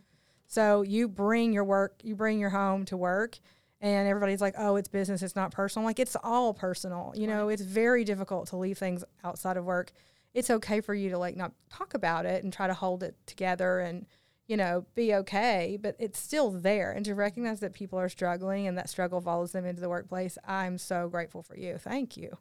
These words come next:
Speaker 2: Well, I, th-, thank you. I mean, I'm, I, I certainly try to do that, and I've, I've seen, I've seen employees literally shrink.
Speaker 1: Yeah.
Speaker 2: Like, i-, if you give them construction, constructive criticism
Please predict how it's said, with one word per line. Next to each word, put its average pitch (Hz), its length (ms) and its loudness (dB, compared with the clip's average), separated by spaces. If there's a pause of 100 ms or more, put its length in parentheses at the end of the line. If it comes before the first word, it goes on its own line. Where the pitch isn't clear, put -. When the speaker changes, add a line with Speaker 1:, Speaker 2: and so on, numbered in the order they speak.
(440)
Speaker 2:
Well, 175 320 -2
I, 185 220 0 (100)
th-, 170 160 -12
thank 190 280 -2
you. 202 160 -4
I 165 60 -2
mean, 170 140 -4
I'm, 165 320 -8
I, 180 340 -2
I 175 180 -4 (100)
certainly 190 480 -6
try 175 640 -2
to 175 200 -6
do 175 240 -6
that, 156 380 -8
and 165 120 -10
I've, 156 220 -12 (240)
I've 160 160 -8
seen, 180 580 -8 (540)
I've 233 140 -2
seen 185 440 -6
employees 175 800 -10 (220)
literally 185 400 -6
shrink. 196 560 -8 (360)
Speaker 1:
Yeah. 175 220 -4
Speaker 2:
Like, 160 320 -10
i-, 170 380 -8
if 175 240 -10
you 180 220 -12 (220)
give 180 180 -6
them 170 280 -8 (240)
construction, 175 640 -8 (320)
constructive 180 640 -8
criticism 202 760 -10